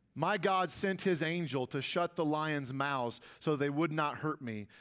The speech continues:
for I have been found innocent in his sight, and I have not wronged you, your majesty." The king was overjoyed and ordered that Daniel be lifted from the den. Not a scratch was found on him, for he had trusted in his God. Then the king gave orders to arrest the men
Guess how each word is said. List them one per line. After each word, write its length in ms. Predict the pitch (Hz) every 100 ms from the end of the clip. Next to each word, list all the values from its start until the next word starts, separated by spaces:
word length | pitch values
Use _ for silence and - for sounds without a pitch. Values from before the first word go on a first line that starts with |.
| -
for 160 | 165
I 140 | 160 180
have 80 | 156
been 160 | 147
found 320 | 135 160 147
innocent 480 | 190 190 165 151 131
in 120 | 139
his 200 | 127 131
sight, 420 | - 127 113 - - _ _ _ _ -
and 120 | 151
I 140 | 170 185
have 180 | 147
not 400 | 160 190 233 196
wronged 360 | 185 196 214 151
you, 320 | 127 120 101 110
your 140 | 143 127
majesty." 560 | 123 113 117 - 131 - _ _ _ _ - -
The 100 | 185
king 220 | 247 240
was 140 | 214 202
overjoyed 640 | 233 220 175 196 214 180
and 100 | 160
ordered 300 | 185 202 180
that 160 | 170
Daniel 260 | 175 190 185
be 140 | 160
lifted 440 | 160 190 214 226 165
from 200 | 202 180
the 100 | 165
den. 420 | 151 175 135 117 - -
Not 140 | 180 175
a 40 |
scratch 460 | - 190 190 226 214
was 120 | 190
found 260 | 202 180 170
on 260 | 180 185
him, 200 | 156 135
for 440 | 120 214 202 151 139
he 160 | 156
had 160 | 147 131
trusted 520 | - 202 - 208 202
in 160 | 185 147
his 200 | 156 117
God. 380 | 117 104 98 - _ _ _ _ - -
Then 160 | 175 180
the 100 | 165
king 300 | - 190 170
gave 220 | 170 170
orders 380 | 151 170 156 147
to 160 | - 156
arrest 380 | 139 175 175 180
the 80 |
men 320 | 143 139 127